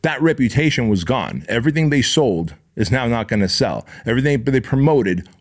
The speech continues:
will not be promotable. And people now have lost respect for them. And so I'm asking you, what is your reputation?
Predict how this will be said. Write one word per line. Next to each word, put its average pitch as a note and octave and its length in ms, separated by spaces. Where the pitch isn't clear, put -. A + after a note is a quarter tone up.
will G#2+ 120
not A2 200
be A2+ 80
promotable. G#2 600
And G#2+ 180
people C3+ 300
now G2+ 180
have F#2+ 160
lost G#2 360
respect - 680
for - 220
them. B1 240
And A2+ 120
so C3 120
I'm B2 160
asking G#2+ 400
you, G2 160
what F2 320
is C3+ 160
your C#3+ 100
reputation? A#2+ 800